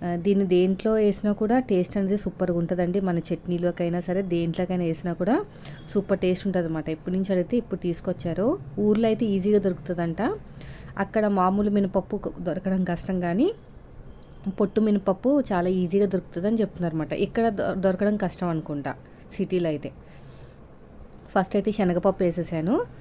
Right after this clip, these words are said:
తర్వాత పొట్టు మినపప్పు వేసాను. అంటే ఎలాగో కొబ్బరికాయ వస్తుంది కదా, చట్నీ చేద్దామని చెప్పేసి. So ఇదంతా కూడా బాగా ఫ్రై అయిపోవాలండి. కొంచెం కూడా ఏమన్నా ఫ్రై కాకపోతే మాత్రం పళ్ళ కింద పడి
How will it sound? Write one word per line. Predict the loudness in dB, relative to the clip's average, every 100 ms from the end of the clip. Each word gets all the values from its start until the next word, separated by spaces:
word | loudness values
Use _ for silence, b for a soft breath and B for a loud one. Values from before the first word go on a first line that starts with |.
| B B -4
తర్వాత | 2 2 2 0 2
పొట్టు | 0 2
మినపప్పు | 0 2 0 0
వేసాను. | 0 -2 0 0 0 -2 -8 B B B B B -16 -4
అంటే | -2 2 4 4
ఎలాగో | 4 2 2
కొబ్బరికాయ | 0 2 2 4
వస్తుంది | 2 2 -2
కదా, | 0 2 2
చట్నీ | 0 -2 0 2
చేద్దామని | 2 2 0 -2
చెప్పేసి. | -2 -2 0 2 2 B B B B -2
So | 0
ఇదంతా | 2 0 2 0
కూడా | 0
బాగా | 2 2 2 2
ఫ్రై | 2 4
అయిపోవాలండి. | 4 2 2 2 0 0
కొంచెం | 2 2 2 2 0
కూడా | 2 2 4
ఏమన్నా | 2 2 2 0
ఫ్రై | 0 0 2
కాకపోతే | 2 -2 0 0 0
మాత్రం | 0 0 0 0
పళ్ళ | 2 0
కింద | 0 -2
పడి | -2 0 2 0